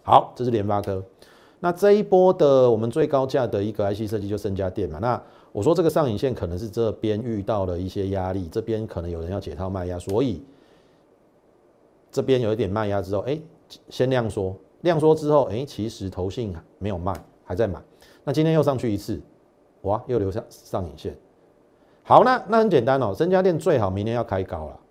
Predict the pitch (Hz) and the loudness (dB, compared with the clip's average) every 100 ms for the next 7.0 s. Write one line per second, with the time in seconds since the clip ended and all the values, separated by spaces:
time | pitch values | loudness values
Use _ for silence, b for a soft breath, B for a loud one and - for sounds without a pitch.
0 | _ - 117 110 110 82 80 - 85 - | _ -4 -2 -2 -4 -8 -12 -12 -14 -14
1 | b b b _ 117 - 120 98 - - | b b b _ 4 4 4 2 0 -2
2 | 151 143 143 139 113 98 151 139 113 - | 4 6 4 2 -2 0 0 2 0 -2
3 | 135 113 110 123 110 98 95 - 131 110 | -2 -2 -4 -4 -4 -4 -6 -6 -4 -4
4 | 92 - 113 92 87 - - 98 - 71 | -4 -4 -4 -4 -10 -6 -2 -2 -4 -12
5 | 101 107 110 104 110 - 92 101 87 76 | -8 -4 -2 0 -2 -4 -6 -6 -8 -10
6 | 87 - 82 82 82 143 147 127 127 | -12 -10 -12 -10 -2 0 2 2 -2